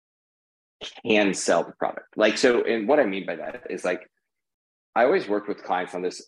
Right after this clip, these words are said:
at first, is certainty, right? And we do this, like, in our, in our three-day mastermind or in our ninety-day implementations, like,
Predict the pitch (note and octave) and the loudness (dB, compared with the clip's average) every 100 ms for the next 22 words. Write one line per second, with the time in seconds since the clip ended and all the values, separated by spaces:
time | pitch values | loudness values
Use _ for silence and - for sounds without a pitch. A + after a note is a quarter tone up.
0 | - F2+ - F#2+ - - - - G#2 - | -6 -6 -4 -6 -6 -10 -10 -8 -6 -2
1 | G2 - - - - _ _ _ _ _ | -2 -4 -12 -12 -16 _ _ _ _ _
2 | _ _ _ _ F#2+ F#2+ G2+ G#2 A2 B2 | _ _ _ _ 0 2 2 0 0 2
3 | A#2+ A#2 A2 - F2 E2+ - D#2+ F#2 F#2 | 2 2 0 0 -2 -4 -10 -10 -2 0
4 | F2+ F2+ F2 - F#2 F2+ F2 E2 - - | 2 2 -2 -4 -2 0 -2 -4 -20 -20
5 | _ _ _ - C#3+ C3 A#2+ A2 G2+ - | _ _ _ -2 2 4 4 2 0 -2
6 | A2 - G#2 G2+ F#2+ F2+ E2+ G#2 A2+ A#2 | -4 0 2 2 2 -2 0 0 2 2
7 | A2 G#2 F#2+ - G2+ F2 G2+ F#2+ G#2 G2 | 4 4 2 -2 -4 -2 -2 0 -2 -2
8 | G2 E2+ - | -2 -2 -4